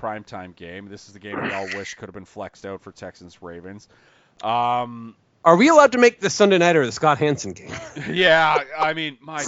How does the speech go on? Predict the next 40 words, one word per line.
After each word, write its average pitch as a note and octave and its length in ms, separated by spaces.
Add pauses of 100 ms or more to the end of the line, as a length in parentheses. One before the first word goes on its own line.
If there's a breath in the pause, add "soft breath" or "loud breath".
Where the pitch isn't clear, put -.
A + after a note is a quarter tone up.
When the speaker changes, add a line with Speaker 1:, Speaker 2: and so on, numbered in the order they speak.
Speaker 1:
God. B2 400
I C3 80
mean, C3+ 120
'cause C3 160
the C#3 100
Speaker 2:
I'm B2+ 60
Speaker 1:
Rams F#3 360
Speaker 2:
mostly D4 420
joking, F#4 420
but B3+ 140
still. A#2 360 (220)
Speaker 1:
Yeah, C3+ 300
the C3+ 140
Rams D#3 400
are C3+ 180
no B2 220
fun A#2+ 240
to A2+ 40
watch G#2+ 280
on G#2 120
offense. G#2 420
The - 100
Bears C3+ 400
are A#2 80
no G2+ 180
fun G2 220
to F#2+ 80
watch F2+ 320
on E2+ 160
offense. F2 500 (460)
Um, A2 560 (960)
we, C#3 360
I, B2+ 200
I A#2+ 100
hate C#3 300
that E3+ 180
we B2+ 120
have B2+ 220
to A#2+ 140
th-, - 40